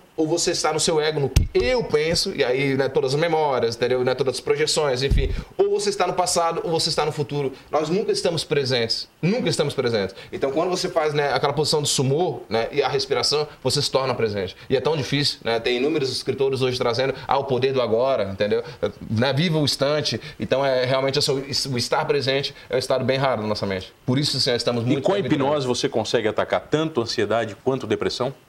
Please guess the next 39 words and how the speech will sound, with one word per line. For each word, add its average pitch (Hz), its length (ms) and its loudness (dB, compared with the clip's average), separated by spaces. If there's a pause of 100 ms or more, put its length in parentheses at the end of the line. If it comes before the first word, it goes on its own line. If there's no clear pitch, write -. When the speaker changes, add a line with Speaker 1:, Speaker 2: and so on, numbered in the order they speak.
(180)
Speaker 1:
Com 98 120 -2
Speaker 2:
De 110 60 -2
uma 117 100 2
Speaker 1:
certeza, 98 160 -2
Speaker 2:
forma 120 120 2
Speaker 1:
mano. 113 120 0
Speaker 2:
efetiva? 113 460 -2
Speaker 1:
Com 104 180 -2
certeza, 87 400 -4
mano. 85 160 -12 (140)
Com 95 100 -4
certeza. 87 340 -8 (200)
Speaker 2:
Você 131 140 -2
já 135 80 0
teve 139 180 0
resultados 104 680 -2
incríveis 101 120 -4 (360)
Speaker 1:
Maravilhosos, 85 200 0
Speaker 2:
nisso? - 240 -14
Speaker 1:
maravilhosos. 92 500 0
Speaker 2:
Mas - 100 0
não 262 80 2
é - 40 0
perigoso 117 580 0
mexer 87 260 -4
com 92 140 -2
isso, 110 300 -2
cara? 67 300 -2 (140)
Você 139 120 0
não 123 80 -2
pode 123 200 0
encontrar 101 340 0
coisas 110 320 -2
que - 100 -6
você 104 220 -2
não 113 120 0
consegue 104 400 -2
lidar 95 280 0
ali? 98 220 -2